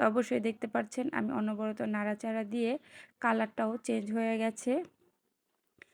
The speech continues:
আচারগুলো প্রায় তৈরি হয়ে গেছে। এই বড়ি আচারে আমি বেশি কিছুই ব্যবহার করিনি। আর এখন দিয়ে দিলাম ভাজা পাঁচফোড়নের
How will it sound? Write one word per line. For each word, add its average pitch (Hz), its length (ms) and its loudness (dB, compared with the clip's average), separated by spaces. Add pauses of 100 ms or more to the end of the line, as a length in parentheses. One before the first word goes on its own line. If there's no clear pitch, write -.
(680)
আচারগুলো 247 640 4 (220)
প্রায় 240 280 4
তৈরি 220 260 4
হয়ে 208 200 0
গেছে। - 260 -8 (1000)
এই 302 200 8
বড়ি 294 200 8 (120)
আচারে 277 300 4 (200)
আমি 254 220 2 (520)
বেশি 240 340 4
কিছুই 254 360 0 (140)
ব্যবহার 233 380 2
করিনি। 233 360 2 (300)
আর 214 60 2 (100)
এখন 226 200 -2
দিয়ে 240 180 2
দিলাম 233 220 2 (180)
ভাজা 220 280 0 (100)
পাঁচফোড়নের 226 720 -2